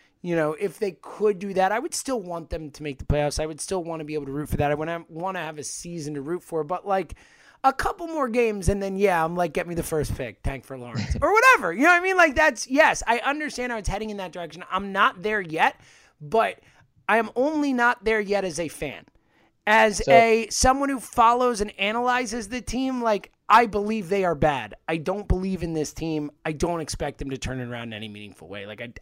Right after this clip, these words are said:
Speaker 1: I can't see it.
Speaker 2: So let's do the fun hypothetical first, or I guess maybe
Speaker 1: Is
Speaker 2: this is
Speaker 1: fun
Speaker 2: not
Speaker 1: the
Speaker 2: fun
Speaker 1: right
Speaker 2: hypothetical.
Speaker 1: word? Is
Speaker 2: Yeah,
Speaker 1: fun.
Speaker 2: maybe not, maybe not
Speaker 1: <laughs>
Speaker 2: fun. But just, if they get the number one pick, would you take Trevor Lawrence?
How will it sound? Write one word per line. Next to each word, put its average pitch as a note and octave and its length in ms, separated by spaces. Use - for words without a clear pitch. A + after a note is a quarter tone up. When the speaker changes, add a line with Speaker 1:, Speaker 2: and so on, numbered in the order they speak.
Speaker 1:
I C3 40
can't - 460
see G2+ 280
it. - 80
Speaker 2:
So D3+ 140
let's D3+ 200
do E3 120
the D#3+ 80
fun D3 220
hypothetical B2 640
first, A2+ 320
or A#2+ 140
I A2+ 100
guess A#2+ 300
maybe A2+ 220
Speaker 1:
Is G#2 60
Speaker 2:
this C4 200
is G#3 80
Speaker 1:
fun E4+ 220
Speaker 2:
not E4 60
Speaker 1:
the - 0
Speaker 2:
fun D#4+ 80
Speaker 1:
right D4+ 180
Speaker 2:
hypothetical. A#3+ 420
Speaker 1:
word? - 60
Is G3 160
Speaker 2:
Yeah, A#3 200
Speaker 1:
fun. - 80
Speaker 2:
maybe D4+ 180
not, D#4 440
maybe - 280
not - 240
Speaker 1:
<laughs> D#4 140
Speaker 2:
fun. G2 380
But C3+ 360
just, A#3+ 300
if D#3+ 100
they F#3+ 100
get G#3 120
the G3+ 80
number F3+ 180
one D#3+ 140
pick, C3+ 240
would G#2 100
you G#2+ 60
take A2+ 200
Trevor B2 240
Lawrence? B2 340